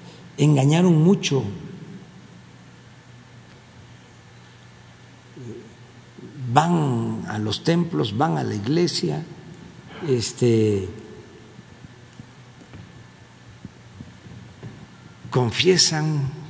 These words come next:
comulgan, dejan el marcador en cero, vuelven a pecar saliendo de la iglesia toda la semana, vuelven el domingo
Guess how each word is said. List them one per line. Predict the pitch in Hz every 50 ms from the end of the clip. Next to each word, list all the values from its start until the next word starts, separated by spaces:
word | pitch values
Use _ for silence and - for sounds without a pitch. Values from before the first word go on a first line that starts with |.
| - -
comulgan, | - 123 113 113 127 165 185 175 147 131 143 143 143 143 147 147 147 160 - - - - - - - - - - - -
dejan | 143 170 160 165 147 131
el | 123 120
marcador | 117 113 113 110 - 113 113 139 160 151
en | 143 123 113
cero, | 110 131 160 156 143 151 170 175 - - - - - - - - - - - - - - - - - - - - - - - - - - - - - - - - - - - - - - - - -
vuelven | - 123 165 190 208 196 180 160 139 127
a | 113
pecar | 107 107 113 107 - 131 139 156 156 - - - - - - - - - - - - - - - - - - -
saliendo | - - 113 113 127 143 147 147 135 127
de | 113
la | 104 107
iglesia | 104 104 107 127 135 131 143
toda | 147 - - 147 147
la | 143 131
semana, | - - 110 107 123 151 180 - -
vuelven | 107 123 147 180 185 185 165 151
el | 139
domingo | 127 135 131 135 151 170 202 196 208